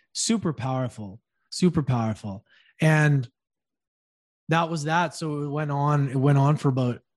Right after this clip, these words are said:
you know, six to eight hours each day. It was draining, but it was, like, one of the most, you know, fulfilling experiences, 'cause I had some amazing people on, and yeah, it was just super powerful. You know, it's a lot of planning.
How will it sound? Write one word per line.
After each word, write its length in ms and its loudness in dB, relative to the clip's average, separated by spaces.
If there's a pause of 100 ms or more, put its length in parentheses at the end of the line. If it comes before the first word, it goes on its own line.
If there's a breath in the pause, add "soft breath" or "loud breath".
(140)
you 120 -6
know, 120 -2
six 400 -4
to 160 -8
eight 120 2
hours 460 0
each 240 -6
day. 300 -4
It 100 -4
was 160 -6
draining, 640 -2
but 100 0
it 60 0
was, 180 -2
like, 180 -4
one 140 -4
of 80 -2
the 60 -2
most, 600 -4 (1160 soft breath)
you 120 -2
know, 160 2
fulfilling 500 0
experiences, 640 -2
'cause 160 -6
I 80 -2
had 220 -2
some 160 -6
amazing 720 -4
people 320 -8
on, 400 -4
and 400 -4 (680 soft breath)
yeah, 160 4
it 60 2
was 100 2
just 220 -2
super 240 -2
powerful. 540 -4
You 80 -4
know, 160 -2
it's 180 -2
a 60 -2
lot 340 -2
of 140 -8
planning. 520 -4